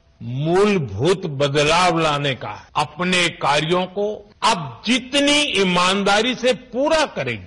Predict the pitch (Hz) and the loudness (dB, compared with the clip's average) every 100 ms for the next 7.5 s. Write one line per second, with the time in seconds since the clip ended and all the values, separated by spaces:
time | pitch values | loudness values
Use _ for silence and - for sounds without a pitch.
0 | - 156 - 202 156 110 117 - - 196 | -8 -8 -4 0 2 0 -4 -10 -6 -6
1 | 190 208 190 196 202 185 185 269 277 - | -2 -2 2 2 2 2 2 2 0 -2
2 | - 180 - 175 180 180 180 175 185 196 | -4 -4 0 2 2 4 2 0 -4 -4
3 | 202 175 170 127 165 185 156 - - - | -4 -4 -4 0 2 2 2 -4 -18 -18
4 | 107 104 196 - - 233 208 143 - - | -8 -2 -2 -4 -2 0 0 -4 -10 -2
5 | 156 170 180 - 226 214 139 127 143 - | 0 2 0 0 -2 0 0 0 -2 -4
6 | 156 170 190 220 247 240 - 117 131 190 | -4 -2 -2 -2 -4 -10 -10 -6 0 2
7 | 214 220 160 127 95 | 4 4 2 0 -4